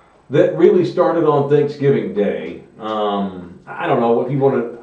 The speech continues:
how they, it's, it, normally you, like, divvy the season into sections, but with seventeen games,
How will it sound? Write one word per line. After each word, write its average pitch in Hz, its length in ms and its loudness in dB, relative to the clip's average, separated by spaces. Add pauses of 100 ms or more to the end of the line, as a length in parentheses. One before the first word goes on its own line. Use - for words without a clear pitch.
(100)
how 139 220 -6
they, 139 100 0
it's, 139 440 -8
it, 151 340 -12
normally 175 480 0
you, 147 60 0
like, 139 280 0
divvy 147 240 0
the 123 260 -2
season 135 440 -4
into 113 200 -4
sections, 113 600 -2
but 110 140 -4
with 104 160 -6
seventeen 123 680 -4
games, - 600 -8